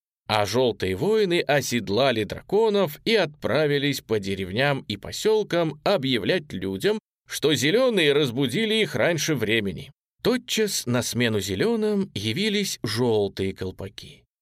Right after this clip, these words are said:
Победивший Турепа пошёл спать, не заботясь о лежавшем в обмороке Урганда.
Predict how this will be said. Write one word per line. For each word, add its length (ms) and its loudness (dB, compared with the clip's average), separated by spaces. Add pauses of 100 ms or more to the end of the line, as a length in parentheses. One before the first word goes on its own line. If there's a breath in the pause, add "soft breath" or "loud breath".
(160)
Победивший 680 -2
Турепа 760 -2
пошёл 320 -2
спать, 720 -2
не 160 -2
заботясь 640 -2
о 100 0
лежавшем 680 -2
в 80 -8
обмороке 600 -2
Урганда. 760 -4